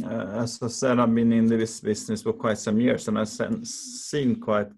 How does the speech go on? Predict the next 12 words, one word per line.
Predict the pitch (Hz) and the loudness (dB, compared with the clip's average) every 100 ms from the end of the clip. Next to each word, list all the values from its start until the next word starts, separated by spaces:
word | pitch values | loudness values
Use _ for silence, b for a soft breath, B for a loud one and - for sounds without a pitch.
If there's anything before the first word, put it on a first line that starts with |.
| 113 | -4
a | |
number | 104 104 98 98 101 | -2 0 0 0 0
of, | 101 - | 0 -4
of | 98 98 95 98 95 | -4 -2 -4 -4 0
bad | 110 120 113 | 2 4 2
examples | 113 - 110 101 - 107 98 - | -2 -2 -2 -4 -2 -2 -2 -8
how | - 113 104 | -2 0 0
not | 110 117 117 _ - | 0 0 -2 _ -10
to, | 110 101 - | -8 -8 -12
to | - | -6
use, | 101 101 101 - - - | -4 0 0 2 -2 -4
uh, | - 95 - 50 50 50 50 - | -8 -8 -10 -10 -10 -10 -10 -12